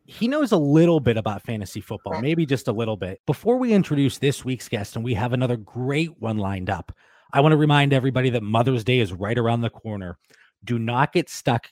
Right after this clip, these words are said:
getting your mom or wife the same old flowers in a card. Instead, check out my front page story dot com. You'll have the chance to sit down and talk to an actual reporter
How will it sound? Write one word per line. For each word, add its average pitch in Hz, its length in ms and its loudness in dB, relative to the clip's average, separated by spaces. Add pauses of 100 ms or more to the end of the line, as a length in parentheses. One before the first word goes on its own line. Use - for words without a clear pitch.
getting 113 260 0
your 107 140 -2
mom 113 280 0
or 107 60 -4
wife 110 300 -2
the - 100 -12
same 117 340 -4
old 143 120 -2
flowers 107 440 2
in 104 80 -2
a 92 60 -2
card. 85 360 -4 (400)
Instead, 135 480 4
check - 240 0
out 175 180 8
my 131 200 2
front 131 260 -4
page 120 260 -4
story 110 280 -4
dot 98 180 -2
com. 82 340 -8 (400)
You'll 120 140 6
have 156 140 8
the - 60 6
chance 135 320 4
to 104 100 -2
sit - 240 0
down 117 160 6
and 101 80 0
talk 110 200 4
to 117 80 2
an 107 100 4
actual 120 420 0
reporter 120 560 0